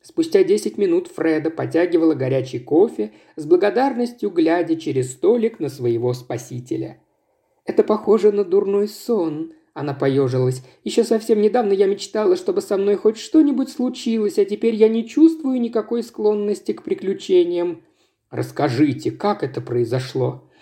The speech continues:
"Боюсь, мне придется слишком много говорить о себе".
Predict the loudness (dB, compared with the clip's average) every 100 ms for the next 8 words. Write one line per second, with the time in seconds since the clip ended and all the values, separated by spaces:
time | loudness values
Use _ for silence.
0 | _ 2 4 4 2 2 2 2 0 0
1 | 0 6 6 6 -4 -2 -2 0 0 0
2 | -2 -2 -6 -8 -10 -10 0 2 2 -2